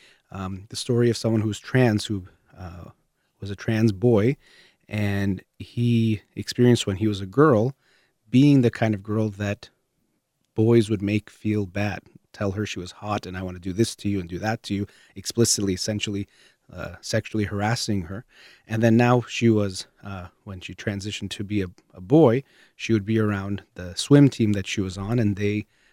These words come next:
would talk about girls sometimes in that way. And he shared his experience of how,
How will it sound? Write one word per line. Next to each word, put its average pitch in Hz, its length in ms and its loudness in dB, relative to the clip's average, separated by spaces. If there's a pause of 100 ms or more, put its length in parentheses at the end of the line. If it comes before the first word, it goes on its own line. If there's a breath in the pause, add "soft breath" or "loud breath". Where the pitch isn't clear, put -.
(140)
would 107 140 -6
talk - 280 0
about 101 220 -2
girls 120 320 2
sometimes 101 420 -6
in 98 80 -4
that 90 180 -8
way. 113 440 2 (400 soft breath)
And 101 200 -8
he 110 80 -6
shared 117 320 6
his 104 120 -2
experience 127 400 2
of 98 80 -4
how, 107 600 -2